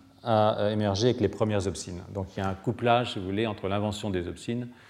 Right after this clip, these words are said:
et l'invention des arrestines. Vous verrez pourquoi je vous dis ça. Euh, euh, par, euh, bioinformatique, toujours, euh, euh,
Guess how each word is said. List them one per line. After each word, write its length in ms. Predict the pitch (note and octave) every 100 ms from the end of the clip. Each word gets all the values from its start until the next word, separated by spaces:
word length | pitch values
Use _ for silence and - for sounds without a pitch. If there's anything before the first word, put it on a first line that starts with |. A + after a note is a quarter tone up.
| - - -
et 80 |
l'invention 400 | G#2 G2+ F#2+ -
des 160 | G2 F#2
arrestines. 480 | F2 F2 - - - - _ _ - - - - _
Vous 80 | G2
verrez 160 | G2
pourquoi 180 | G#2 G2+
je 80 | F2+
vous 60 | E2+
dis 80 |
ça. 160 | E2+ - - - - - - _ _ -
Euh, 240 | G#2 G2 G2 -
euh, 460 | F#2 F2+ - - - - - -
par, 260 | C#3 A#2
euh, 320 | A2+ A#2 A#2+ A#2
bioinformatique, 720 | A2+ A#2+ G#2+ G2 F#2+ C3 A#2
toujours, 480 | G2 F2+ A#2+ C#3 G#2
euh, 100 | F#2+
euh, 460 | F#2+ F#2 F#2+ F2+